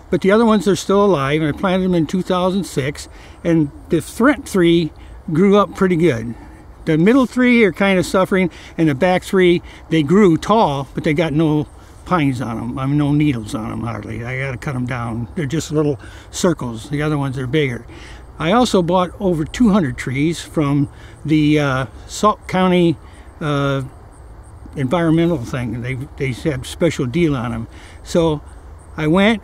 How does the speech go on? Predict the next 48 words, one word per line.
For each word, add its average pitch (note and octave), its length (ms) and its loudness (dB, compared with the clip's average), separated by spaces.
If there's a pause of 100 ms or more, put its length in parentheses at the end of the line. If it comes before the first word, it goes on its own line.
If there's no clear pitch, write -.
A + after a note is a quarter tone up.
about E3+ 500 2
and D3 460 0 (240)
planting G3+ 280 -2
two A3+ 160 2
hundred F#3+ 220 2
trees F#3+ 400 0
in C#3+ 200 0 (440)
one F3 260 -2
or E3 120 2
two F3 200 0
days E3 380 2
is C#3+ 280 -6
just D#3 300 -4
<laughs> - 0 -
dang E3+ 240 4
near F3 180 2
impossible. D3 680 -2 (320)
So - 160 4
my G3 160 6
cousin A#3+ 380 4
came F#3+ 180 4
over F#3 180 6
to E3 120 4
help F3+ 260 4
me, D3+ 300 2 (320)
and E3+ 120 2
I F3 120 4
think A3 240 2
we G3 140 6
have F#3 140 6
a E3+ 60 4
survival E3 480 2
rate D3+ 260 0
of C#3 120 -4
about C#3 320 -4
twenty-five B2 680 -6
out A#2 120 -10
of A#2 100 -10
the A#2 80 -10
two D3+ 180 -6
hundred B2 420 -6 (460)
that C#3 120 -4
I C3 120 -4
planted. B2+ 440 -6
But D#3+ 100 -6 (380)
I G#3+ 80 2
had G#3+ 180 2
big G3 260 4